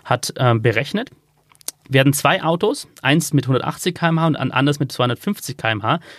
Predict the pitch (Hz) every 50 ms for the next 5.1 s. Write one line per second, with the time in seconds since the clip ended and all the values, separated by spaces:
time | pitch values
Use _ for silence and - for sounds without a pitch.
0 | - - - 180 175 - - 175 135 151 147 - - 147 143 - 147 120 - 110
1 | 107 127 185 - - - - - - - - - - _ - - 135 - 135 123
2 | - - - 139 156 202 214 190 190 - 139 147 170 170 180 165 - - 135 -
3 | 139 165 185 - - - 160 151 - - 156 139 - 131 123 127 127 123 113 117
4 | 110 117 160 196 180 185 165 165 160 147 - 127 110 - - - 233 233 - -
5 | - -